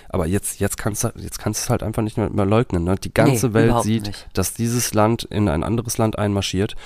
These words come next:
Speaker 1: Und
Speaker 2: Richtig,
Speaker 1: ich bin
Speaker 2: ja.
Speaker 1: wirklich immer eigentlich auf den, auf der Seite der Russen eigentlich gewesen, weil ich,
Speaker 2: Ja.
Speaker 1: oder, oder was heißt auf Seite der Russen, aber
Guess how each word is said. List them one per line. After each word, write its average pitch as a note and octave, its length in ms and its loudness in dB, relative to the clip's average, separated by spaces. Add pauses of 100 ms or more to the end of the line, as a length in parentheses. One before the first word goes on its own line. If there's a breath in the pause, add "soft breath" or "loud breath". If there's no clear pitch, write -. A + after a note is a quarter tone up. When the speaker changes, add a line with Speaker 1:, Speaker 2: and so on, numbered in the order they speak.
(220 loud breath)
Speaker 1:
Und G2+ 100 4
Speaker 2:
Richtig, G2+ 300 4
Speaker 1:
ich - 180 -4
bin A2 160 4
Speaker 2:
ja. A#2+ 60 2
Speaker 1:
wirklich B2+ 380 0 (640)
immer G#3+ 500 6
eigentlich F3+ 580 2
auf D3+ 160 2
den, C#3 200 2 (120)
auf B2+ 160 -2
der B2+ 160 -2
Seite E3+ 320 0
der D#3 100 2
Russen C#3+ 320 0
eigentlich F2 380 -2
gewesen, G2+ 480 2
weil G#2 140 2
ich, A2 80 0
Speaker 2:
Ja. C#3+ 140 4
Speaker 1:
oder, G2+ 300 4
oder G2+ 140 2
was F#2+ 140 -2
heißt G#2+ 140 -2
auf F#2 120 -4
Seite G#2+ 240 2
der G2 80 0
Russen, A2 280 0
aber G2 220 0